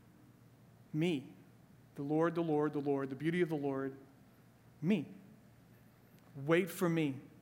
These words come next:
It's part of God's plan. Just as sure as preparing and doing and reaping, all those things are part of God's plans,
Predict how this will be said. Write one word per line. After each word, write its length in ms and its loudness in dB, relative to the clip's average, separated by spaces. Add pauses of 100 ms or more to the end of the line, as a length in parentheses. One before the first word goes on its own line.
(260)
It's 100 -12
part 260 6
of 100 4
God's 300 8
plan. 460 2 (540)
Just 260 4
as 80 4
sure 320 6
as 100 2
preparing 640 4
and 140 2
doing 340 6
and 180 0
reaping, 420 4
all 320 6
those 220 4
things 280 2
are 40 0
part 220 2
of 120 2
God's 280 4
plans, 480 -2